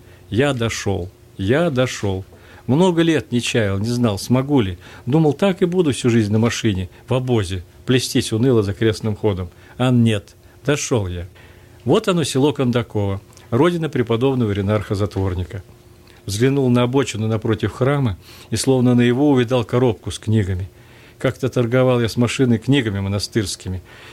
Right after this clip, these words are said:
и когда все двинулись на колодчик, так заторопился, что коробку забыл на обочине. Вспомнил о ней только дома.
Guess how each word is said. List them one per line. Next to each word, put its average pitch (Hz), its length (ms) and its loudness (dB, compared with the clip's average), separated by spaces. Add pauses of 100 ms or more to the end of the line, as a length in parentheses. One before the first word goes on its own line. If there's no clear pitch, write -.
(100)
и - 60 -6
когда 127 260 0
все 127 220 -2
двинулись 113 440 0
на 113 100 -2
колодчик, 135 520 -2 (300)
так 170 200 0
заторопился, 104 800 -4
что 110 220 -2
коробку 143 480 -2
забыл 113 360 2
на 110 120 0
обочине. 98 540 -4 (320)
Вспомнил 156 600 0
о 117 60 2
ней 101 280 -2 (220)
только 156 360 0
дома. 98 380 -2